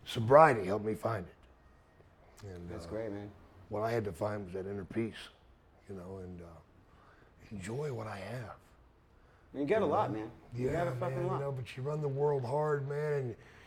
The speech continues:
Speaker 1: you keep grabbing gold rings and gold rings and gold rings, man, and, you, and you're thinking, "There's gotta be something that makes me feel just right." No, man. No,
Speaker 2: Didn't
Speaker 1: man.
Speaker 2: find it until you got sobriety.
Speaker 1: Until I got right, man.
Speaker 2: That's really cool,
Speaker 1: You
Speaker 2: man.
Speaker 1: know?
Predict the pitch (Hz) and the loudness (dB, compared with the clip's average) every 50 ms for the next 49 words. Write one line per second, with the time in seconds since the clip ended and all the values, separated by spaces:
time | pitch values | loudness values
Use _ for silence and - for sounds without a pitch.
0 | - - - 214 - - 151 151 147 131 117 131 131 143 147 143 139 127 123 113 | -18 -12 -10 -10 -6 -4 -4 -4 -2 -2 0 0 2 2 2 2 0 0 -2 -4
1 | 113 - - - - - - - - 123 113 110 127 - 123 120 123 131 139 151 | -6 -8 -16 -20 -20 -20 -18 -16 -12 -8 -8 -8 -8 -6 0 4 6 6 6 6
2 | 147 135 131 131 135 143 151 151 143 123 117 117 110 127 127 139 147 143 139 139 | 6 4 4 6 6 6 4 4 2 0 0 0 2 2 2 4 2 2 2 2
3 | 143 143 147 147 131 117 113 110 104 120 127 139 143 135 139 147 147 151 143 127 | 2 2 2 0 0 -2 -2 -2 0 0 2 2 2 0 0 -2 -2 0 0 -2
4 | 127 139 143 147 151 147 135 123 120 123 123 120 117 113 104 113 131 123 123 120 | -2 -2 -2 0 0 0 0 -2 -2 -4 -4 -6 -6 -4 -4 -4 -4 -6 -6 -8
5 | 117 113 101 - - - - - - 135 - - - 170 175 151 139 127 117 120 | -10 -12 -12 -12 -12 -14 -12 -10 -8 -8 -6 -4 -2 0 0 0 0 0 0 0
6 | 127 - - 127 117 92 120 123 117 104 123 143 110 - 185 170 131 135 127 104 | -2 -2 -4 -6 -6 -2 0 0 0 0 -2 -2 -2 -2 -2 -2 0 0 -2 -4
7 | - - - - - - - - - - - 101 98 98 101 104 107 107 107 101 | -8 -16 -20 -20 -20 -20 -20 -20 -20 -16 -12 -10 -8 -6 -6 -4 -4 -4 -6 -6
8 | 92 90 92 90 92 92 92 92 90 - - - - - - 107 107 135 139 135 | -8 -10 -12 -12 -12 -14 -14 -14 -14 -16 -18 -20 -20 -20 -12 -6 -4 -2 -2 -2
9 | - - 151 143 143 135 135 127 131 135 123 113 113 113 110 110 - - 120 117 | -2 -2 -2 0 0 -2 -2 -4 -4 -6 -6 -4 -2 -4 -4 -4 -6 -10 -10 -8
10 | 117 113 107 104 95 92 87 90 - 101 98 95 98 101 104 107 107 104 107 104 | -6 -6 -6 -6 -8 -10 -10 -10 -10 -8 -8 -6 -6 -6 -8 -8 -10 -12 -12 -12
11 | 98 92 90 92 95 98 98 - - - - - - - - 95 - 107 110 110 | -14 -16 -16 -16 -16 -16 -18 -18 -20 -20 -20 -18 -12 -10 -10 -8 -6 -4 -4 -4
12 | 107 101 - 110 104 98 95 101 98 98 104 | -4 -4 -4 -6 -6 -4 -4 -4 -6 -6 -8